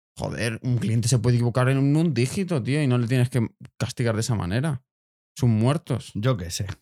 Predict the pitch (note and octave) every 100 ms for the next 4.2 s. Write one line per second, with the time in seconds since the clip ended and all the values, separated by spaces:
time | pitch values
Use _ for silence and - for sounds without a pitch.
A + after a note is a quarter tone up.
0 | - A#2+ - C#3 C3 B2+ B2+ B2 E2+ D#2
1 | E2 G2 F#2+ G#2 G#2 G2 A2 A2 G#2+ G2+
2 | G2+ A2+ - A#2+ A#2 A2+ A2+ G2+ G2 G2
3 | G#2 G#2+ G#2 G#2 - B2 C#3 D3+ A#2+ D#2+
4 | - -